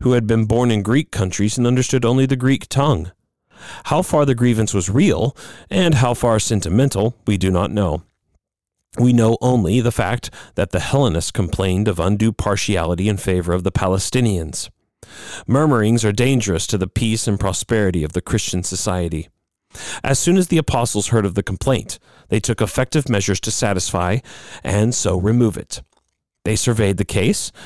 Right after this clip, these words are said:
and promptly formed their resolution. At a glance, they perceived that if the same method should be continued,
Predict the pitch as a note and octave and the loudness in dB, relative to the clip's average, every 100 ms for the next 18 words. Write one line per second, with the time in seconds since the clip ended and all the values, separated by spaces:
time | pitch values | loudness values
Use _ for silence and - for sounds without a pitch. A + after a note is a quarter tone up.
0 | - - A2 A2 - - - G3+ - E3 | -20 -4 0 0 0 -2 0 2 2 2
1 | - A2 A2+ G#2 G2+ G#2 A2 G#2+ - D#2+ | 2 2 4 4 4 2 2 2 2 -4
2 | - _ _ _ _ - - - C3+ C#3+ | -6 _ _ _ _ -18 -16 -4 0 2
3 | D3+ D3+ B2 B2+ A#2+ C3+ - B2 F#2+ - | 2 2 2 0 2 0 2 2 0 -6
4 | - - C#3+ D3+ E3 - F#3 G3 G#3+ C#3+ | -18 -4 0 0 0 0 2 4 4 4
5 | C3 B2+ - A#2+ B2+ C#3+ B2 A#2 F#2 F2+ | 2 0 0 0 0 0 0 0 0 0